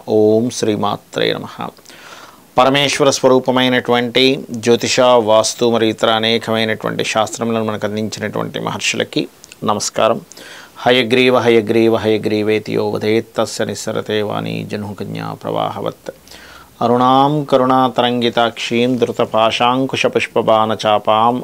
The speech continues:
అనిమాదిభిరావృతాం మయూకైః అహమిత్యేవ విభావయే భవానీం. శ్రీమాత్రే నమః.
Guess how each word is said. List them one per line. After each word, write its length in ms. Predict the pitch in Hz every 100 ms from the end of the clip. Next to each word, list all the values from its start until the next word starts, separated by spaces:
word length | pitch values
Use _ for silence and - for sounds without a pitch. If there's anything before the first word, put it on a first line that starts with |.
| -
అనిమాదిభిరావృతాం 1400 | 113 113 117 120 117 113 113 117 120 120 - 123 131 135
మయూకైః 760 | 131 127 127 117 123 113 104 101 - - - - - - - 127
అహమిత్యేవ 760 | 127 131 131 - 127 127 127
విభావయే 840 | 113 117 110 117 120 117 113 113 107
భవానీం. 640 | 107 107 107 107 104 107
శ్రీమాత్రే 840 | - 113 110 55 53 - - 55 55
నమః. 260 | 50 -